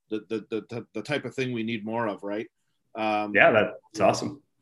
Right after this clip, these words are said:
Speaker 1: Yeah, that, that would be, that would be very, uh, that would be very fun to see, uh, see these little groups pop up around the country, right? And everybody can
Speaker 2: Yeah.
Speaker 1: get together and, uh, and, uh,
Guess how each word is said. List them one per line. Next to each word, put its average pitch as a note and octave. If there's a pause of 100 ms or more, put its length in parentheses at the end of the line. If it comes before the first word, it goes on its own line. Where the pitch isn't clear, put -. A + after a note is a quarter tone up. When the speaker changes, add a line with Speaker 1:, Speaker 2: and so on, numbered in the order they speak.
Speaker 1:
Yeah, B2
that, B2+
that C#3
would C3+
be, A#2+
that C3
would B2+
be A#2+
very, A#2
uh, G#2+
that B2
would A#2+
be A2+
very A2+
fun A2+
to G#2+
see, A2+
uh, G#2 (320)
see -
these F#3+
little F3+
groups E3
pop C#3
up C3+
around B2
the A2+
country, G#2
right? G#2+
And A2+
everybody A2
can G#2+
Speaker 2:
Yeah. F#2+
Speaker 1:
get - (100)
together G#2
and, G2
uh, F#2+ (520)
and, G2+
uh, F#2+